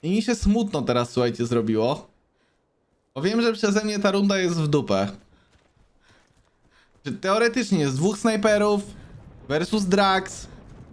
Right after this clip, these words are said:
Ma szansę to ugrać. Ale no nie wiem. Ty ich s-, w ogóle... Ile ich medyk naleczył, że on jest pierwszy, mając jeden na cztery, to ja nie wiem.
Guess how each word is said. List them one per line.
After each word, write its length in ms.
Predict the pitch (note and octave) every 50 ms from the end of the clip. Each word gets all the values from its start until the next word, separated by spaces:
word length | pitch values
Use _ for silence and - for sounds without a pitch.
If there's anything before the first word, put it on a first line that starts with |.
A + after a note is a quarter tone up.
| - - - - - - - - - - -
Ma 200 | A#2+ B2+ D3+ G3
szansę 320 | - A#3 G#3+ G3 - F3+
to 120 | D#3 D#3+ D3+
ugrać. 460 | C#3+ C3 C3 C3 D3+ F#3+ G3 - - - - - - - - - - - - - - - - - - - - - - - - - - -
Ale 160 | B2+ C#3 D3+
no 160 | E3 F3 F3+ F#3+
nie 180 | F#3+ E3 C#3+
wiem. 260 | B2 A2+ F#2+ - - - - - -
Ty 100 | - F#3+
ich 200 | G3 G3 F#3+ F3
s-, 240 | - - - - E3+
w 100 | E3+ F3
ogóle... 500 | G3 G3 G3 G#3 G#3+ G#3+ F#3 - - - - _ _ - - -
Ile 220 | - F3 G3 A3 A3
ich 140 | G3+ -
medyk 360 | E3+ F3 G#3 A#3 G#3 G3 F#3+ E3
naleczył, 720 | E3 D#3+ D#3+ E3 E3 D#3+ D#3+ - - D#3 E3 F3+ F3+ - - - _ _ _ - - - _ _ - -
że 180 | C#3+ D3+ E3+
on 120 | F3 F3+ F#3
jest 200 | F#3 F#3+ - -
pierwszy, 400 | - G#3 G#3 G#3 G3+ G3+ - G3
mając 300 | F#3 F3+ F3+ F3 E3 F3
jeden 260 | F#3 F3+ F3+ E3+ E3
na 100 | E3 E3
cztery, 340 | E3 - - E3 D#3+ D3+ D3
to 80 | - D3
ja 120 | C#3 C3+
nie 160 | B2+ A#2 A2
wiem. 200 | G#2+ G#2+ G#2 G2+